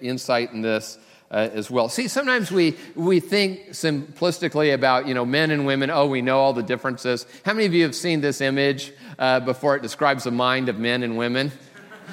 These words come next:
Yeah, and we're like, "Okay, that pretty much explains everything, doesn't it?"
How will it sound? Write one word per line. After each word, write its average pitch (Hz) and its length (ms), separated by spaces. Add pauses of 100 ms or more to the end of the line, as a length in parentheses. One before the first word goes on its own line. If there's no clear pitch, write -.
(840)
Yeah, 151 340
and 190 200
we're 202 160
like, 190 200
"Okay, 214 280
that 254 220
pretty 254 180
much 214 260
explains 170 640
everything, 135 580
doesn't 135 320
it?" 92 140